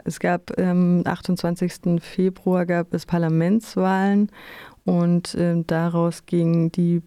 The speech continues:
Parteien Nuevas Ideas, f-, Neue Ideen von Präsident Nayib Bukele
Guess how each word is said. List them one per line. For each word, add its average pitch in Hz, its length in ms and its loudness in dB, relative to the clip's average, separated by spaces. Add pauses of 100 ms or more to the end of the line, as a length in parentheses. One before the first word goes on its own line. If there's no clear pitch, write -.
(140)
Parteien 165 600 -2
Nuevas 160 300 0
Ideas, 165 600 0
f-, - 220 -20
Neue 160 500 0
Ideen 165 540 0
von 160 520 -2
Präsident 160 440 -4
Nayib 170 360 0
Bukele 175 640 0